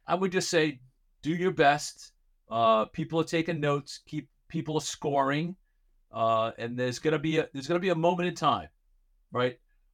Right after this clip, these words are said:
Uh, and I don't know when that moment's coming, but there's gonna be a moment in time where they're gonna say to the number one guy, "You're out."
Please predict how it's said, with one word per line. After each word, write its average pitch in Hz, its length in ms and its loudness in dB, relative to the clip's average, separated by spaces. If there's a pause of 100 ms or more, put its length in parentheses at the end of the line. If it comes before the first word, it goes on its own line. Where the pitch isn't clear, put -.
(120)
Uh, 214 280 4 (100)
and 131 100 0
I 143 60 2
don't 160 140 0
know 160 100 4
when 165 140 4
that 147 160 2
moment's 151 320 -2
coming, 147 300 -2
but 127 120 -10
there's 120 120 -8
gonna 151 120 0
be 143 100 -4
a 135 60 -6
moment 175 320 0
in 185 60 -4
time 135 500 2 (480)
where 127 120 -4
they're 131 160 0
gonna 123 140 -2
say 123 340 0
to 123 140 -12
the 113 300 -2
number 127 240 -4
one 139 220 0
guy, 104 360 0 (1200)
"You're 98 180 -4
out." 185 260 6